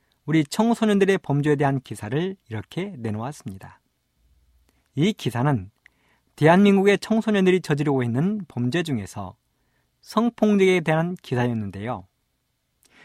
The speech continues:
우리 대한민국의 소년 인구 십만 명당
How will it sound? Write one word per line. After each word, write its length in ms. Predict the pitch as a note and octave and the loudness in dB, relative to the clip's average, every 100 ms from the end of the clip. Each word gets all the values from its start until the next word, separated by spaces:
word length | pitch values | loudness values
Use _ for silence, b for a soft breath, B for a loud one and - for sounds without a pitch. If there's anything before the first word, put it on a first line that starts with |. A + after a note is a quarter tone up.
| b | b
우리 180 | D#3+ G#3+ | 2 2
대한민국의 760 | - D#3+ F3+ F#3+ F#3+ F#3 G3 F#3 | 4 6 6 6 4 4 2 0
소년 420 | - G#3 G#3 G3 | 0 2 2 0
인구 320 | C#3+ C#3+ D#3 | -2 0 -2
십만 460 | - G#3+ A3 F#3 D3+ | -4 -4 -2 -2 -2
명당 480 | B2 G#2+ A2+ F2+ | -2 -2 -4 -6